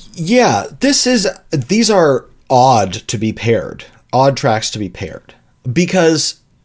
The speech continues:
when you first listen on the surface, like, I think the beat is sick, I think the delivery is sick, I think the overall sound of the song is super sick, but when you just listen to it, if you're not really paying attention,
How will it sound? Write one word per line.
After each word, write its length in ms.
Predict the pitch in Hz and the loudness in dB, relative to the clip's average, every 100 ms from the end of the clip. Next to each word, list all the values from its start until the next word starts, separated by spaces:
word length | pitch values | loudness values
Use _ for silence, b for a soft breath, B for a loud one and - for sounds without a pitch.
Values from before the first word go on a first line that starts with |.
| - | -8
when 220 | 135 202 | -2 0
you 100 | 214 | 0
first 340 | 175 208 - | -2 -4 -2
listen 300 | - 139 151 131 | -2 -2 0 0
on 120 | 117 | 0
the 80 | 101 | 0
surface, 720 | - 165 - 104 110 - - b b b b b | -2 -2 0 -2 -2 -6 -10 b b b b b
like, 300 | - 170 - - _ - | 0 0 -2 -12 _ -4
I 80 | 143 | -2
think 180 | 151 107 | -2 -4
the 80 | |
beat 240 | 98 123 139 | -4 -2 0
is 140 | 143 | -2
sick, 400 | - 135 135 - _ _ _ _ - | 0 0 -2 -6 _ _ _ _ -4
I 120 | 113 | -4
think 300 | 127 113 110 | -2 -6 -6
the 60 | 104 | -6
delivery 500 | 95 104 113 113 113 | -4 -2 -2 0 0
is 140 | 110 | -2
sick, 380 | - 117 110 - B B B B | 0 0 0 -4 B B B B
I 80 | 135 | -2
think 240 | 135 165 123 | 0 -2 0
the 120 | 127 | 2
overall 380 | 127 117 120 95 | 2 2 0 -2
sound 480 | - 113 117 123 117 | -2 -2 -2 -2 -2
of 80 | |
the 60 | 98 | -4
song 520 | - 113 113 117 120 | -4 -2 0 0 0
is 200 | 117 98 | -4 -6
super 320 | - 131 117 117 | -4 -4 -4 -2
sick, 300 | - 113 - | -2 -2 -2
but 120 | 127 | 0
when 140 | 170 | 2
you 100 | 240 | 0
just 280 | 240 240 - | 0 -2 0
listen 300 | 175 190 147 | 0 0 -2
to 200 | 135 110 | -4 -4
it, 160 | 73 - b b | -4 -8 b b
if 180 | - 117 | -4 -2
you're 120 | 233 | 0
not 260 | 247 277 160 | 0 0 0
really 240 | 208 196 | -2 -2
paying 300 | 180 175 156 | -2 -2 -2
attention, 560 | 127 143 143 - - | -4 -4 -4 -4 -8